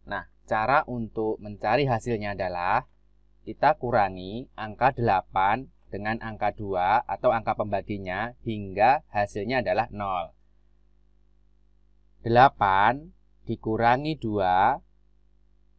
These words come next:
sama dengan enam. Enam dikurangi dua sama dengan empat.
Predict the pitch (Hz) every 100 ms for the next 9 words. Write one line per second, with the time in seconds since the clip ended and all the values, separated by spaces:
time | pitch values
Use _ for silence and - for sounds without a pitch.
0 | - 107 107 104 107 104 95 101 127 156
1 | - _ _ _ _ _ _ _ _ _
2 | _ _ _ _ _ _ 110 117 113 104
3 | 90 78 - _ _ _ _ _ _ _
4 | _ _ _ _ 143 156 110 107 139 180
5 | - _ _ _ _ _ - 113 - 113
6 | 117 131 156 151 123 113 101 90 101 139
7 | - _ _ _ _ _ _ - 107 110
8 | 107 123 110 95 104 156 226 _ _ _
9 | _ _ _ _ _ _ _ _ _ _
10 | _ _ _ _ _ - 107 - 110 104
11 | 95 87